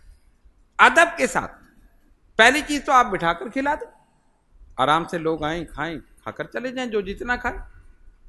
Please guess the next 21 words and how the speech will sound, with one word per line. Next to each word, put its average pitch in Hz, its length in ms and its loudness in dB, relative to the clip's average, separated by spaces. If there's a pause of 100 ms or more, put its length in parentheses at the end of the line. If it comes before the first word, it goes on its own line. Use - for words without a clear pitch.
जो 170 100 -2
जा 180 200 6
रहा 202 160 4
है 202 120 2
उसको 165 260 -4
भी 208 100 -6
दे 208 160 0
दिया 220 200 0
अगर 208 160 0
ज़्यादा 208 340 0
है। 202 300 -4 (220)
और 170 100 4
अगर 196 220 0
वैसे 160 380 -2
आप 208 240 4
रोड 180 380 0
पर 226 100 0
तकसीम 226 460 -6
करना 226 280 -2
चाहते 226 340 -4
हैं, 226 240 -10